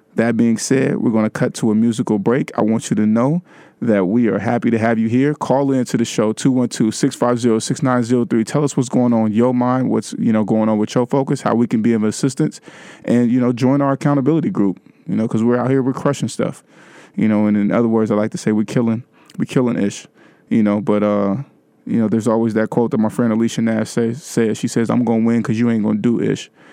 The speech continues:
So we're not gonna be like that. We're gonna make sure that we're winning, you know, and that we're always proactive in making stuff,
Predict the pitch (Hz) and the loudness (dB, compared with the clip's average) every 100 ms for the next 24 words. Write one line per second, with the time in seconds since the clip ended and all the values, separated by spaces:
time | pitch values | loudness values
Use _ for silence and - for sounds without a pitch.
0 | - - - 113 107 127 120 113 113 113 | -20 -20 -2 0 2 2 2 2 2 2
1 | 110 104 107 104 113 110 110 110 - 107 | 0 0 0 0 0 2 2 0 0 0
2 | 101 101 127 117 104 104 101 147 113 104 | 0 2 2 2 0 0 0 -2 0 0
3 | 101 101 101 101 104 120 107 104 104 - | 2 0 0 0 0 0 0 0 -2 -2
4 | 107 104 107 110 104 104 - - 104 104 | -2 -2 -4 -2 0 0 -2 -4 -4 -4